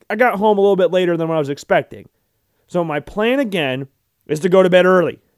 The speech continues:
Hopefully. <laughs> But I gotta also film a video today, which is another reason why I'm recording this, because remember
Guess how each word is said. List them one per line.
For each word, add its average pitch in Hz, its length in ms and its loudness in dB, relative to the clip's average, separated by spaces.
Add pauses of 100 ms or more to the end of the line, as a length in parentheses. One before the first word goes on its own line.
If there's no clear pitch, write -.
(1000)
Hopefully. 160 520 2 (220)
<laughs> 202 180 0 (120)
But 175 160 2
I 170 80 2
gotta 196 300 4 (300)
also 165 680 0 (340)
film 202 200 2
a 185 60 0
video 175 360 2
today, 165 420 0 (300)
which 143 140 -10
is 165 60 -8
another 175 280 2
reason 160 220 0
why 160 120 0
I'm 151 80 -4
recording 151 360 -2
this, 156 180 -4
because 151 260 -4
remember 165 480 -2